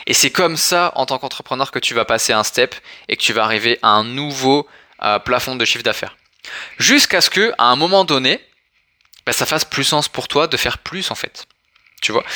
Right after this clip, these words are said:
Tu, parce que l'argent, c'est illimité. Tu peux faire dix millions par mois. Bon, j'esp-, t'as, il faut un sacré business pour faire ça, mais tu fais dix millions par mois, tu peux encore faire plus. Tu fais cent milliards par mois,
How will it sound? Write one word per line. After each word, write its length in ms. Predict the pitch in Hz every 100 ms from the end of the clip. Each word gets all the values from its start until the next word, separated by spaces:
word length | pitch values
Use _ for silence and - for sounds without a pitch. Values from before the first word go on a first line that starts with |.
| - - -
Tu, 120 | -
parce 160 | 147 139
que 80 | 165
l'argent, 540 | 135 147 139 160 214
c'est 240 | 185 - 147
illimité. 500 | - 135 139 180 180 _ _ _ _ _ - - -
Tu 120 | -
peux 140 | - 170
faire 440 | 185 190 - - _ _ _ -
dix 340 | 113 - 196
millions 340 | 196 175 170 165
par 180 | 156
mois. 320 | 139 151 202 - _ _ _ _ _ _ -
Bon, 80 | -
j'esp-, 240 | 117 110 -
t'as, 300 | 110 98 110
il 120 | 113
faut 120 | -
un 60 | 110
sacré 260 | 120 -
business 280 | 117 113 185
pour 140 | - -
faire 140 | 123
ça, 120 | 170
mais 220 | 156 101 - _ _ - - _ _ _
tu 120 | -
fais 120 | 180 165
dix 100 | 208
millions 180 | 233
par 140 | 170 147
mois, 120 | 247
tu 140 | -
peux 120 | 156 277
encore 220 | 220 208
faire 140 | 202
plus. 300 | - 254 - - - -
Tu 120 | -
fais 120 | - 165
cent 260 | - 277
milliards 440 | 233 190 185 190 -
par 180 | 135
mois, 300 | 127 156 277